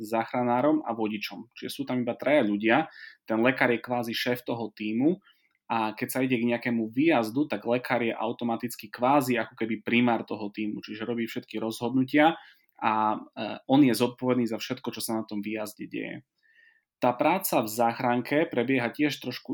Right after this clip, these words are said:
iným spôsobom. Väčšinou sa do práce chodí okolo šiestej ráno, do šesť tridsať, e, kedy sa striedajú posádky a potom vlastne, e,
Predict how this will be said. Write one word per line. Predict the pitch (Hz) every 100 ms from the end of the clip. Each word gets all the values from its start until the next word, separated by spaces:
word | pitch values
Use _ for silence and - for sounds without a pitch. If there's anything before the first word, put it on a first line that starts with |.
| 139
iným | 151
spôsobom. | 143 - - 107 120 120 143 208 208 123
Väčšinou | 120 - 131 120
sa | 127
do | 120
práce | 123 120 -
chodí | 117 - 120 117 113
okolo | 117 107 - 110 107 107 113 _
šiestej | - - 120 - 127 113
ráno, | 104 117 160
do | 151
šesť | - 113 -
tridsať, | 120 - 233 175
e, | - - - - _ _ - 120
kedy | - 120
sa | 117 117
striedajú | - 131 131 113
posádky | - 110 120 120 - -
a | 117
potom | 165 180 120
vlastne, | 113 117 131 - 120 120 - - - - -
e, | 143 131